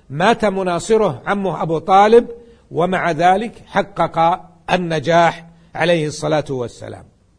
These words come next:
أيضًا من أهم العوامل أن يصاحب هذا أخلاق النبي عليه الصلاة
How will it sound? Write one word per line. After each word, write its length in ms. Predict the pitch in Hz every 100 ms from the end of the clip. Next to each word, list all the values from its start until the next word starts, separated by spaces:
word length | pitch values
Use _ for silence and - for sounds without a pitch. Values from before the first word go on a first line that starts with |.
| _ _ _ _ _ _ _ _ _ _ _ -
أيضًا 400 | 196 196 160 165 - - _ _ _
من 160 | 139 170
أهم 340 | 156 156 202
العوامل 720 | 180 143 156 165 190 208 226 - - _ _ _ _ -
أن 120 | 165
يصاحب 480 | 151 - 170 160 143
هذا 520 | 143 165 156 151 160 -
أخلاق 580 | 160 147 156 269 294 214
النبي 420 | 175 160 143 127
عليه 280 | 131 127 120
الصلاة 400 | 113 123 120